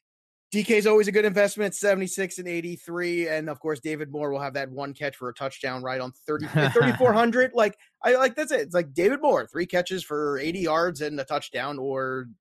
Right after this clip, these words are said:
Speaker 1: two catches for ten yards and no touchdowns. Like, that's
Speaker 2: Did
Speaker 1: David
Speaker 2: you
Speaker 1: Moore.
Speaker 2: see, uh, last week that David Moore touchdown that he caught, that
Speaker 1: Yeah.
Speaker 2: sixty yarder or whatever?
Speaker 1: Yeah.
Speaker 2: That was the, um,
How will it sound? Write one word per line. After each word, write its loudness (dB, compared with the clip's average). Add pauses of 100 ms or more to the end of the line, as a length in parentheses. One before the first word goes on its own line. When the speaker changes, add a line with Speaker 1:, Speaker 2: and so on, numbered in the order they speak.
(360)
Speaker 1:
two -4
catches -4
for -8
ten -4
yards -8
and -6
no -2
touchdowns. -10
Like, -10
that's -2
Speaker 2:
Did 6
Speaker 1:
David 4
Speaker 2:
you 8
Speaker 1:
Moore. 4
Speaker 2:
see, 4 (680)
uh, 2
last -2
week 0
that 2
David 2
Moore 2
touchdown -2
that 0
he -2
caught, -2
that 0
Speaker 1:
Yeah. 4
Speaker 2:
sixty -6
yarder 2
or 2
whatever? 2 (320)
Speaker 1:
Yeah. 2
Speaker 2:
That 0
was 2
the, 0
um, -6